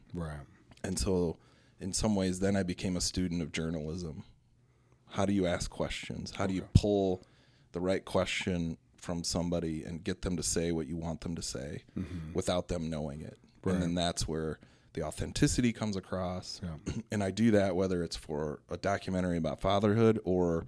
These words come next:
Speaker 2: I was in Atlanta last week doing that,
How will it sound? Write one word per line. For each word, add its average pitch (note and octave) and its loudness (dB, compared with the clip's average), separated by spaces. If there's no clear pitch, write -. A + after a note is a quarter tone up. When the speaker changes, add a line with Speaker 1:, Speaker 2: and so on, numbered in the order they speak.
Speaker 2:
I F2+ -6
was F2 -4
in F2+ 2
Atlanta F#2 2
last G2 2
week G2+ 2
doing F2+ 2
that, F2 0